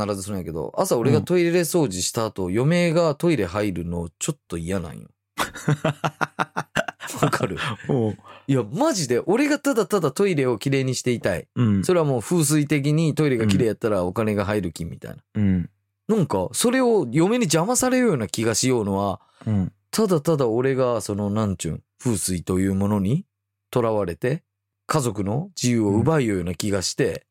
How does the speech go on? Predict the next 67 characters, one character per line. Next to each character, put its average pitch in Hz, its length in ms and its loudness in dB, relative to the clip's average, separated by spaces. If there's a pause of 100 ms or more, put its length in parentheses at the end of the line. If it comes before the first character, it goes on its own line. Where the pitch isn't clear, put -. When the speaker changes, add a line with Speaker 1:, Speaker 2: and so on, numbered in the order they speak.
(220)
Speaker 2:
う 104 60 -2
ん。 - 20 2
う 101 40 4
ん。 90 160 0 (280)
Speaker 1:
悪 104 240 -2
い 101 80 -2
な 92 200 -2
っ 98 60 -10 (260)
ち - 260 -6 (240)
思 117 100 2
う - 20 8
ん 131 40 8
や 147 100 6
け 120 40 2
ど。 101 60 2
Speaker 2:
い 98 40 2
や、 92 60 2
そ 185 240 2
れ 247 120 6
は 262 100 6
ま 233 160 6
た 240 140 2 (320)
全 208 240 6
然 247 340 4
レ 233 100 6
ベ 220 100 4
ル 226 100 4
が 233 80 2
違 233 140 0
う 226 60 4
話 208 280 4
や 135 80 2
ね。 90 120 -6 (560)
Speaker 1:
マ 156 120 4
ジ 98 160 -4
で？ 80 240 -4
Speaker 2:
<laughs> - 60 -16
あ 214 680 2
れ、 233 140 4 (180)
ぜ-、 - 240 -2 (140)
違 226 60 2 (180)
う 247 60 2
く - 280 -2
な 151 80 -2
い？ - 20 0
Speaker 1:
マ 196 200 4
ジ？ 175 280 -2 (140)
Speaker 2:
<laughs> - 400 -4
あ - 80 2
れ？ 269 220 0 (280)
Speaker 1:
こ 214 80 2
れ 247 80 4
は 233 40 0
違 285 140 0
う？ 294 120 2
Speaker 2:
<laughs> - 1800 -2
い 208 60 4
や、 262 80 4
Speaker 1:
こ 240 80 4
れ 247 80 2
は 277 60 4
違 - 20 2
う？ 330 40 0
Speaker 2:
そ 226 160 2
れ - 20 4
違 247 40 0
う 285 40 -4